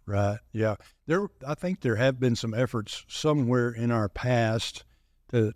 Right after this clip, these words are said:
to try to, uh, grow and drive economic, uh, uh,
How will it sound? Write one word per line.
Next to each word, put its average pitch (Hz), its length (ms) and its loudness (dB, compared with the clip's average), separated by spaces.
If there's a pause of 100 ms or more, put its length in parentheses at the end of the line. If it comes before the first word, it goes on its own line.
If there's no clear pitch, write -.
to 131 120 -4
try 113 260 2
to, 104 220 0 (160)
uh, 110 220 -10 (440)
grow 120 480 2 (1040)
and 113 160 2
drive 113 420 4
economic, 113 540 0 (180)
uh, 101 260 -8 (640)
uh, 110 340 -4